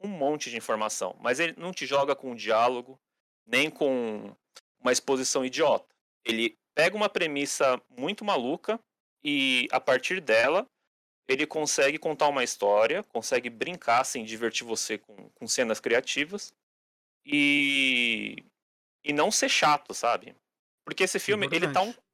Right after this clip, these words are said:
Speaker 1: ele tá um, ele tá um, um, um passo de virar uma bagunça total. Por quê? Multiverso é um conceito muito complicado de você inventar num filme, né? Explicar nele e fazer funcionar, ainda mais numa história original, né?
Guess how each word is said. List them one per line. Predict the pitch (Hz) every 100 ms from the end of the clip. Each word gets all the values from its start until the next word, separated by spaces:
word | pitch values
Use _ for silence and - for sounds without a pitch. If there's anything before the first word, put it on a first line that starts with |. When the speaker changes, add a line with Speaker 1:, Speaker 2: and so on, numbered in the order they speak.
| _ _ _ -
Speaker 1:
ele | 175
tá | 190 202
um, | 185 147
ele | 165
tá | 156 170
um, | 202 - _ _ 143
um, | 143 113 180
um |
passo | 196 127 165 - 113
de | 117
virar | 127 131 143
uma |
bagunça | 151 147 131 147 147
total. | 165 165 - 92 _ _ _ _
Por | 170
quê? | 170 107 - _ _ _ _ _ _ _ -
Multiverso | 202 - 131 107 139 147 104 101
é | -
um | 135
conceito | 175 - 165 165
muito | 113 147
complicado | - 349 - 139 131
de |
você | 131 131 - 123 117 _
inventar | - 147 156 135 139
num | 165
filme, | 151 117 113 160 262 _ _ _ _
né? | 110 208 _ _ _ _ _ _ -
Explicar | - 139 - 190
nele | 151 139 180 214
e | 185
fazer | - 180 185
funcionar, | 190 180 214 202 110
ainda | 120
mais | 127 135
numa | 143 175
história | 170 175 175
original, | 175 170 196 170 104
né? | 98